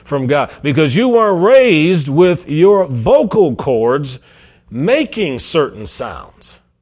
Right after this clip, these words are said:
It's just, just absolutely would be impossible in, in the sense that you, you wouldn't be able to, to, to make a sentence unless somebody trained you to do it. But if these were Judean people or Israelite people,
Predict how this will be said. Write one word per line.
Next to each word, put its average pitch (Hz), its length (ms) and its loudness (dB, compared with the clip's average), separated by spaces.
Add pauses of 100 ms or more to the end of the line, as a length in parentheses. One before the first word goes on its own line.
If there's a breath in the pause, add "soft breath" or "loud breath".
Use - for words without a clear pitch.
(300)
It's - 120 -20
just, - 320 -2
just - 460 -6
absolutely 127 640 -4
would 120 200 -6
be 123 260 -4 (340 loud breath)
impossible 127 840 -4 (340 loud breath)
in, 120 320 -10
in 135 240 -6
the 123 80 -6
sense 139 380 -6
that 127 240 -2
you, 139 100 -2
you 135 160 -2
wouldn't 127 260 -2
be 131 120 -2
able 123 180 -4
to, 120 240 -4
to, 131 220 -10
to 127 80 -8
make 131 180 -4
a 110 60 -8
sentence 151 480 -6
unless 131 220 -4
somebody 131 380 -6
trained 135 460 -6
you 123 160 -6 (200 loud breath)
to 123 100 -8
do 180 240 2
it. 110 100 -4 (240 loud breath)
But 143 220 0
if 127 160 0
these 233 360 0
were 170 380 2 (160)
Judean 165 720 0
people 120 360 -6
or 139 340 0
Israelite 175 600 0
people, 120 440 -8